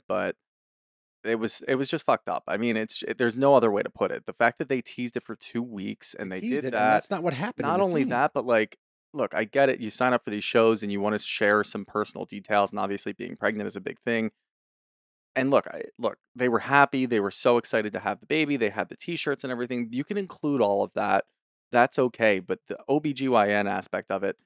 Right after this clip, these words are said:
Speaker 1: and two straight episodes of her bringing her son to the O B G Y N and then also talking about him again and then having, including the aspect of the doctor talking about it, saying,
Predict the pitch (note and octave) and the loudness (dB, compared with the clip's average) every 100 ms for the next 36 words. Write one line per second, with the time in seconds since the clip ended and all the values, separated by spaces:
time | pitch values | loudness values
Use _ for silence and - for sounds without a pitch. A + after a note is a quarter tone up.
0 | _ _ _ A2 G2 - D#3 D#3 - A#2 | _ _ _ -8 -6 -8 -8 -6 -2 0
1 | A2 - G2+ G2+ - F#2 F#2 - F#2+ F#2+ | 0 -2 -6 -6 -4 -4 -4 -4 -2 -2
2 | F2+ - G#2 G2 G2+ A2 C3 C3 B2+ - | -4 -2 -2 -2 -6 -4 -4 -4 -6 0
3 | A#2+ A2 G#2+ - A2+ A#2 B2 A#2 A#2 A2+ | 2 2 0 -4 -4 0 2 2 2 -2
4 | A2+ A2+ A2 G#2 - G#2 G2 G2+ G2+ - | 2 4 4 0 -4 -6 -6 -4 -6 -6
5 | G#2 - F#2+ G2+ G2 F#2 - G#2 G2 _ | -8 -6 -6 -6 -6 -6 -6 -8 -10 _
6 | G2+ G2+ A#2 - _ _ _ A2+ G#2+ G2+ | -8 -6 -8 -10 _ _ _ -2 0 0
7 | - A#2+ B2 D3 C#3 B2 _ _ A#2+ G#2 | 0 4 4 4 -2 -6 _ _ -4 -4
8 | - C#3+ E3+ D#3+ C3+ A2 A2+ - B2 G#2+ | -2 0 2 0 2 4 4 2 -6 -6
9 | G2 F#2+ F#2 G2+ - A2 - - G#2+ - | -14 -10 -6 -6 -6 -12 -8 0 0 0
10 | G#2 G2 F#2+ G2 - G2+ G2 F#2+ | -6 -2 -2 -4 -4 -4 -4 -8